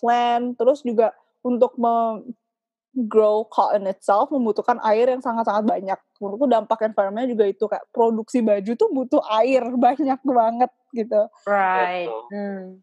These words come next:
Speaker 1: Terus apa lagi ya? Mungkin kalian tahu lainnya.
Speaker 2: Dan
Speaker 3: Belum
Speaker 2: mungkin sebenarnya
Speaker 3: lagi kayak pencuciannya
Speaker 2: Uh-huh.
Speaker 3: kan juga akan ini kan
Speaker 2: Right.
Speaker 3: menggunakan,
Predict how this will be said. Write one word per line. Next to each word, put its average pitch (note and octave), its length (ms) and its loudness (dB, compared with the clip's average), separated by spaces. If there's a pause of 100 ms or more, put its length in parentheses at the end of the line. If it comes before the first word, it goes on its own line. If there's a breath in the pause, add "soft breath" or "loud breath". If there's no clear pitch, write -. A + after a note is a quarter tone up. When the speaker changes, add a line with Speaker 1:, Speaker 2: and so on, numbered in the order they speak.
(400)
Speaker 1:
Terus A3 560 -4
apa - 200 -8
lagi G#3+ 240 0
ya? F#3 200 -4
Mungkin D4+ 240 -2
kalian C#4 340 0
tahu A3+ 300 0
lainnya. G#3 400 -4 (1000)
Speaker 2:
Dan A#3 240 2
Speaker 3:
Belum A3+ 240 0
Speaker 2:
mungkin - 20 -
sebenarnya - 240 2
Speaker 3:
lagi F4 160 -2
kayak A2+ 380 2 (120)
pencuciannya A2+ 920 0
Speaker 2:
Uh-huh. - 100 -12
Speaker 3:
kan - 160 -20
juga A2 280 -2 (180)
akan G2+ 380 2 (280)
ini A#2+ 160 -2
kan G#3+ 240 2
Speaker 2:
Right. A3 160 0
Speaker 3:
menggunakan, G#2 880 -4